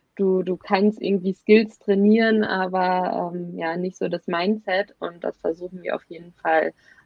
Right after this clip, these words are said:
ähm, uns zu Herzen zu nehmen und sehen wir auch genauso, dass wir lieber Leute einstellen, die wirklich bei uns, ähm, ins Team passen. Ähm, was übrigens auch nicht heißt, dass wir irgendwie nur Klone von anderen Mitarbeitern einstellen, sondern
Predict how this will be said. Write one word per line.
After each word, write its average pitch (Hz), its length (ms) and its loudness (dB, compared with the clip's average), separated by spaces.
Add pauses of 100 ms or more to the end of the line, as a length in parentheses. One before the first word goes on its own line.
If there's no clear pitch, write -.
(120)
ähm, 165 220 -2
uns 170 360 -6
zu 165 120 -6
Herzen 165 440 0
zu - 140 -10
nehmen 175 460 -4
und - 440 -6
sehen 185 220 6
wir - 160 6
auch 156 140 -2
genauso, 170 600 -2
dass 180 240 -4
wir 175 80 -2
lieber 175 300 -2
Leute 170 400 -4
einstellen, 180 560 -4
die 170 140 -6
wirklich - 360 -4 (500)
bei 170 320 6
uns, 175 500 -4
ähm, 170 420 -2
ins 180 240 -2
Team 247 280 10
passen. 185 760 -2 (460)
Ähm, 170 600 2
was 185 180 6
übrigens 202 340 8
auch 185 120 6
nicht 220 240 4
heißt, 220 400 6
dass 185 200 0
wir 190 120 4
irgendwie 190 340 0
nur 196 260 4
Klone 214 420 6
von 202 200 -2
anderen 185 280 0
Mitarbeitern 185 640 -2
einstellen, 180 640 -4
sondern 175 340 -4